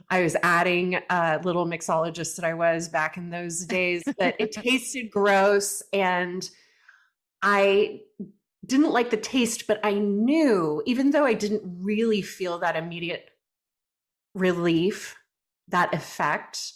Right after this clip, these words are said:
Speaker 1: that I
Speaker 2: Mm-hmm.
Speaker 1: came to know and rely on for such a long time in my life,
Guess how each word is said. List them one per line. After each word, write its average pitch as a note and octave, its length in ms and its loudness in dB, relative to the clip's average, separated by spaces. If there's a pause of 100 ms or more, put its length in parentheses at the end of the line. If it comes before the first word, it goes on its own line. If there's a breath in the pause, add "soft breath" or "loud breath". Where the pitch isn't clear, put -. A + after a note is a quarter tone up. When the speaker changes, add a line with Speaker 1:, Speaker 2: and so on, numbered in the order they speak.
(120)
Speaker 1:
that E3+ 200 -4
I D#3 120 0
Speaker 2:
Mm-hmm. - 160 -14
Speaker 1:
came E3+ 260 -6
to F#3 180 -12
know D#3 380 -2
and D#3+ 220 -6
rely C#3 380 -4
on F#3+ 240 -2
for A3 140 -6
such A#3+ 300 -10
a B3 40 -8
long A#3+ 220 -4
time B3+ 240 -4
in B3 80 -4
my B3 160 -2
life, B3 440 -2